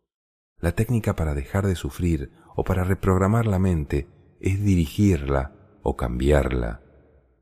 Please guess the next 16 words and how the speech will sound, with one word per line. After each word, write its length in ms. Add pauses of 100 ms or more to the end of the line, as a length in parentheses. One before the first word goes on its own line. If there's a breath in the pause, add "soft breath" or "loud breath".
(640)
Cuando 240
se 120
modifica 540
la 140
creencia 540
ya 120
no 80
hay 80
posibilidad 680
de 140
sufrir. 880
El 160
pensamiento 600
abre 180
un 80
archivo, 640